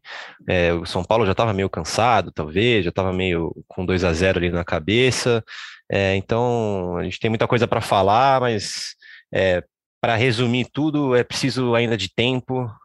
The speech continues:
Vitor Pereira precisa muito de tempo, era o sexto jogo só com,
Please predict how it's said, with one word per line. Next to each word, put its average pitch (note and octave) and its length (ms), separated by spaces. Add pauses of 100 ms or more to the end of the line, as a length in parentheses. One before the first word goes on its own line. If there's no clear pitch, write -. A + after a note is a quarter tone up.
Vitor - 200
Pereira F#2+ 260
precisa - 180
muito F#2+ 220
de D#2+ 100
tempo, G#2 320
era F2+ 120
o - 20
sexto - 420
jogo F2 240
só F2+ 220
com, D#2 340